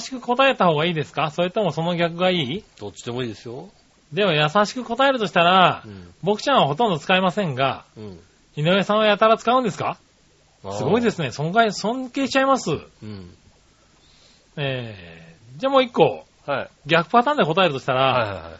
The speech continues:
Speaker 2: い。
Speaker 1: やたらもほとんどもあるかよ。全く使わないよ。
Speaker 2: うん。
Speaker 1: そんなもん使ったこともないわ。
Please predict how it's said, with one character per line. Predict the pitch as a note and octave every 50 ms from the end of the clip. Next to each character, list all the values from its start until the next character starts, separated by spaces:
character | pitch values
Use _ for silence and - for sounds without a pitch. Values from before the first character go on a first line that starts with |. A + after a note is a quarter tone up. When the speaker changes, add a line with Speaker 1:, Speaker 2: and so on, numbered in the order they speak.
| _ _ _ _ _ _ _ _ -
Speaker 2:
い。 | C#3+
Speaker 1:
や | C3+ C#3+
た | C#3+ A#3
ら | A#3+ C4+ C#4
も | C4+ B3
ほ | A#3 A#3
と | A#3 C#4+ C#4
ん |
ど | A3 E3+
も | D#3+
あ | G#3 B3+
る | D4
か | B3 A#3 F3
よ。 | D#3 D3
全 | D3 D#3 D3 - G3+
く | F3+ F#3
使 | - - -
わ | A#3+ B3+ B3+
な | C4+ C4+
い | B3+
よ。 | F#3+ - E2 D#2 - _ _ _ -
Speaker 2:
う | A2
ん。 | G#2+ G#2+ G2+ F#2+ E2+ - _ _ _
Speaker 1:
そ | - A3 B3+
ん |
な | C#4+ D4
も | D#4 C#4+
ん | A#3
使 | F3+ - C4 C4+
っ | B3+
た | D4
こ | C#4 D4+
と | C#4+ D4+
も | C#4 G#3 F3
な | D#3 E3+ A#3 C4
い | A3+
わ。 | F3 F#2 -